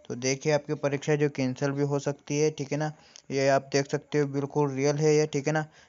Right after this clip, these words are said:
तो मैं यही कहना चाहूँगा कि आप जो है इन पेपर लीक के हुए,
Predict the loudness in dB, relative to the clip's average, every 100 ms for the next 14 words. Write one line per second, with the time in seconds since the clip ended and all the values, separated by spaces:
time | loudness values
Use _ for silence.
0 | _ _ -20 -20 -20 -20 -14 -2 -2 0
1 | 2 2 4 2 2 4 4 2 4 4
2 | 4 2 4 4 4 0 -4 -2 0 2
3 | 2 2 0 -2 0 2 4